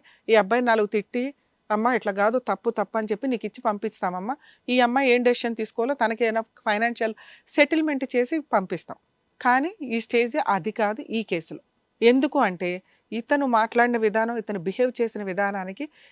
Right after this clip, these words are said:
సీరియస్ పనిష్మెంట్లు పడాల్సిన కేసు. ఆవిడని అడిగితే "నాకు ఆ భర్త కావాలండి" అంటుంది. తన దృష్టిలో ఫస్ట్ భార్య ఉందని తెలియదు, ఆ అమ్మాయిని కూడా చీట్ చేసినట్టే. వాళ్ళ ఇంట్లో వాళ్ళు ఏం చేస్తారు, ఆ అమ్మాయి ఏం చేస్తుంది అనేది ఆ అమ్మాయి పర్సనల్ డెసిషన్.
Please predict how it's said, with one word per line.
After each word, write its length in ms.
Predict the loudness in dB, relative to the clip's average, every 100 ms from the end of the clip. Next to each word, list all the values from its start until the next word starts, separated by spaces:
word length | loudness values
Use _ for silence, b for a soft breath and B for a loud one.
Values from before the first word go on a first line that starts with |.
| b -4
సీరియస్ 500 | 0 0 2 0 0
పనిష్మెంట్లు 520 | -2 -2 -4 -6 -4
పడాల్సిన 500 | -4 -4 -4 -6 -8
కేసు. 380 | -8 -6 -8 -10 -18 _ _ _ _ -2
ఆవిడని 320 | 2 2 2
అడిగితే 320 | 0 0 0 0
"నాకు 180 | 0 -2
ఆ 40 |
భర్త 260 | 0 0 -2
కావాలండి" 540 | -2 0 2 0 -2 -4
అంటుంది. 320 | -6 -10 -12 b b b 0
తన 140 | 2 2
దృష్టిలో 400 | 0 -2 0 0
ఫస్ట్ 280 | 2 0 2
భార్య 280 | 4 4 4
ఉందని 340 | 0 -2 -4
తెలియదు, 420 | 0 0 0 -4 -8 _ _ 0
ఆ 100 | 4 4
అమ్మాయిని 320 | 4 -2 -2
కూడా 180 | -2 -2
చీట్ 280 | -4 -6 -2
చేసినట్టే. 480 | -4 -2 -10 -10 -20 _ _ -2
వాళ్ళ 140 | 0 0
ఇంట్లో 240 | 0 2
వాళ్ళు 200 | 4 4
ఏం 120 | 4 4
చేస్తారు, 420 | 0 0 -2 0
ఆ 100 | 0
అమ్మాయి 280 | 0 0 0
ఏం 100 | 0
చేస్తుంది 380 | 2 -2 0 -2
అనేది 200 | -2 -2
ఆ 60 |
అమ్మాయి 200 | -2 -2
పర్సనల్ 460 | -2 -4 -2 -6 -6 -8 B B
డెసిషన్. 400 | 2 2 2 -6